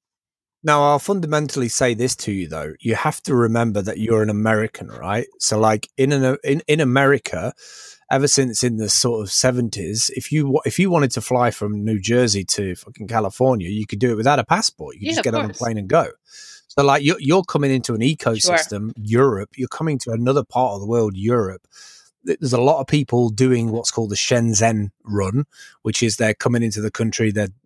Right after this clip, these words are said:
Speaker 1: they're dipping through different countries via board, you know, like, car, via car, via bus, over
Speaker 2: Sure.
Speaker 1: borders 'cause they don't need to have their passports checked.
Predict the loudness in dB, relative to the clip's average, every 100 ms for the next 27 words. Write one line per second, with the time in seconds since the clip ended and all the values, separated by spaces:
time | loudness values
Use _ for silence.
0 | -6 -2 -2 0 2 2 2 -2 0 0
1 | 0 0 0 -4 -4 -4 -4 0 0 2
2 | 4 4 4 2 4 4 2 0 -2 2
3 | 0 -2 -2 0 2 2 0 0 0 -2
4 | 2 2 2 0 0 -2 -2 -2 -4 -8
5 | -20 -12 -2 0 2 2 2 2 2 -2
6 | -4 -4 -2 -2 0 -2 -2 -2 -2 -4
7 | -2 -2 -2 -4 -4 -4 -6 -6